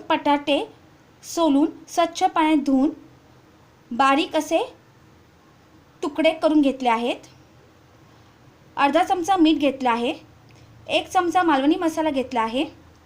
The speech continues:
दोन चिमूट हिंग घेतला आहे, पाव चमचा जिरं घेतलं आहे, पाव चमचा मोहरी घेतली आहे आणि फोडणीसाठी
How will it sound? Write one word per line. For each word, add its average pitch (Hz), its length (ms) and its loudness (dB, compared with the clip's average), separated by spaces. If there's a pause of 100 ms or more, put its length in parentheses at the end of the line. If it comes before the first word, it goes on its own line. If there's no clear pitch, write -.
(540)
दोन 330 320 0
चिमूट 370 320 -4 (180)
हिंग 285 240 6
घेतला 294 400 0
आहे, 233 220 -2 (800)
पाव 311 180 4
चमचा 349 360 0
जिरं 277 320 2
घेतलं 285 300 0
आहे, 233 240 -2 (1300)
पाव 311 180 4
चमचा 359 540 2
मोहरी 285 280 4
घेतली 277 300 -2
आहे 240 300 -2 (600)
आणि 311 180 2 (100)
फोडणीसाठी 311 580 0